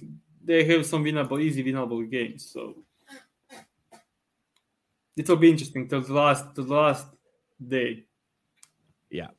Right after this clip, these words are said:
Speaker 2: Um, so Western Conference playoff race in full swing. We'll see how all of that shakes out. Um, we have one bet involving one of the teams in there, uh, with, with actually a few of them 'cause we have the Warriors, Clippers as well. But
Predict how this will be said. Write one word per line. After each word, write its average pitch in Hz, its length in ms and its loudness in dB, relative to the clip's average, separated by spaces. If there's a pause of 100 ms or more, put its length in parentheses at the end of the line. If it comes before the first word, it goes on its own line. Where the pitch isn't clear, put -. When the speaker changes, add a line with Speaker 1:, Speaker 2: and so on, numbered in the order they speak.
(240)
Speaker 2:
Um, 113 480 4
so 104 460 2
Western 151 360 2
Conference 147 420 2
playoff 139 320 6
race 135 520 2
in 123 220 -2
full 131 280 -2
swing. 123 580 0
We'll 107 140 -6
see 123 300 -6
how 117 220 4
all 120 280 4
of 120 60 0
that 117 180 -2
shakes 113 380 -4
out. 127 320 4 (120)
Um, 98 400 0
we 107 120 -4
have 101 160 -4
one 123 240 4
bet 120 260 2
involving 143 540 6
one 135 180 4
of 123 60 -4
the 123 80 -4
teams 123 280 -4
in 113 120 -8
there, 113 300 -2 (300)
uh, 98 340 0
with, 110 280 -2
with 107 200 -4
actually 104 480 -4
a 87 60 -8
few 120 240 -2
of 95 60 -4
them 95 160 -4
'cause 92 120 -16
we 98 60 -8
have 90 60 -8
the 98 60 -8
Warriors, 104 200 -2
Clippers 95 260 -10
as 95 120 -10
well. 120 220 6
But 107 280 0